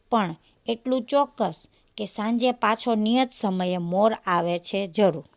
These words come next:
આવે એટલે આવે જ, પછી ભલે પ્રખર ગરમી હોય, ઠંડી હોય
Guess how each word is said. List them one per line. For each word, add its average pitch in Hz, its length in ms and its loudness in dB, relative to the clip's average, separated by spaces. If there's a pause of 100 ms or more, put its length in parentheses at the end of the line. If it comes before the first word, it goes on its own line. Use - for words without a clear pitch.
(680)
આવે 262 360 4
એટલે 202 360 -2
આવે 185 580 4
જ, - 160 -10 (380)
પછી 226 280 -4
ભલે 233 440 4
પ્રખર 208 440 -2
ગરમી 208 440 2
હોય, 214 280 0 (440)
ઠંડી 226 360 2
હોય 208 260 0